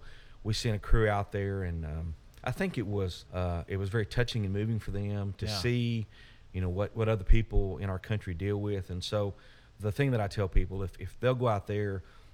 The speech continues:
Speaker 1: uh, and take care of people that they don't even know, uh, h-, how well do you think they wanna take care of you? And so
Speaker 2: Yeah.
Speaker 1: I think in general, that's the, hopefully the kind of person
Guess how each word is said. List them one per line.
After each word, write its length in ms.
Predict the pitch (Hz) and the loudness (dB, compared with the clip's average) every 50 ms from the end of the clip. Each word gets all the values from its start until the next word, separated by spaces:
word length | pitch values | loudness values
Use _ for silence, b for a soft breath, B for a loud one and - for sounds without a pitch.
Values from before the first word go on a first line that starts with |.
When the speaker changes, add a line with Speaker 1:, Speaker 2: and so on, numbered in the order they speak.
| B B - | B B -6
Speaker 1:
uh, 180 | 87 92 90 - | -4 -4 -4 -2
and 120 | 98 95 | -4 -4
take 220 | - - 110 104 | 0 2 0 0
care 180 | - - 107 101 | 2 0 0 0
of 60 | 95 - | 2 8
people 220 | - - 104 101 92 | 8 8 8 8 2
that 120 | 101 95 | -4 -2
they 80 | 87 98 | 0 0
don't 140 | 98 98 95 | 0 2 0
even 240 | 90 82 85 87 | 0 0 -2 0
know, 400 | 90 95 98 95 90 87 87 82 - B B B B B B B B - | 0 0 0 2 0 0 -2 -4 -6 B B B B B B B B -8
uh, 100 | 98 92 - | -8 -8 -8
h-, 60 | - - - | -10 -14 -14
how 260 | - - - 123 123 117 | -10 -2 0 2 2 4
well 220 | 110 117 113 107 | 4 4 2 2
do 80 | 101 98 | 0 -2
you 40 | |
think 200 | 90 - 107 92 | -4 -4 -4 -4
they 80 | - 95 | -4 -4
wanna 180 | 90 92 90 85 | -4 -4 -6 -4
take 200 | - 101 - - | -6 -6 -6 -6
care 200 | - 92 87 82 | -6 -6 -4 -4
of 120 | 80 80 | -4 -6
you? 260 | 85 85 85 85 85 82 | -6 -6 -6 -6 -6 -8
And 100 | 87 95 | -6 -4
so 140 | 104 98 | -2 0
Speaker 2:
Yeah. 200 | - 127 139 120 87 - | 0 0 -2 -4 -6 -2
Speaker 1:
I 80 | - 113 | -2 -2
think 280 | 113 - 139 135 - - | 0 2 0 0 2 0
in 120 | 110 101 | 0 0
general, 240 | 92 101 101 98 92 | 0 0 -2 -2 -2
that's 240 | 92 95 - - - | -4 -6 -6 -8 -6
the, 100 | - 90 | -6 -6
hopefully 380 | 90 101 113 110 - - 95 | -2 -2 -2 -2 -2 -4 -6
the 80 | 85 87 | -6 -6
kind 200 | - 98 98 92 | -6 -4 -4 -4
of 60 | - | -2
person 420 | - 104 101 98 - - 98 95 | 2 2 2 2 0 -4 -4 -6